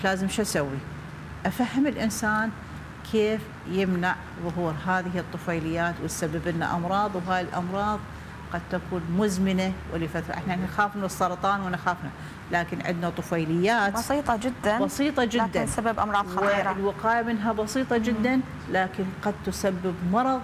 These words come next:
Speaker 1: يبقى سنوات
Speaker 2: نعم.
Speaker 1: طويلة.
Speaker 2: مم.
Speaker 1: مثل ما كانت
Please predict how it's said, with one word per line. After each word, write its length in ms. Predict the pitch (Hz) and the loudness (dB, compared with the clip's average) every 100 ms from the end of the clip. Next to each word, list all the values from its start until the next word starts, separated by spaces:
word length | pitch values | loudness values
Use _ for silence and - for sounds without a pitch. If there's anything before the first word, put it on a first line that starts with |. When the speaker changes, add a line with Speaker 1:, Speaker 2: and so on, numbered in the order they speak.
| - | -4
Speaker 1:
يبقى 520 | 196 208 - - 180 - - | 0 0 0 -2 -2 -2 -10
سنوات 540 | - - 180 175 180 185 - | -8 -2 0 2 0 0 0
Speaker 2:
نعم. 100 | 190 | 0
Speaker 1:
طويلة. 320 | 202 175 120 - - | 2 0 -2 -8 -8
Speaker 2:
مم. 420 | 208 208 202 - | -6 -4 -6 -2
Speaker 1:
مثل 180 | 180 180 | 0 0
ما 200 | 170 165 160 | 2 0 0
كانت 220 | 180 165 | 0 0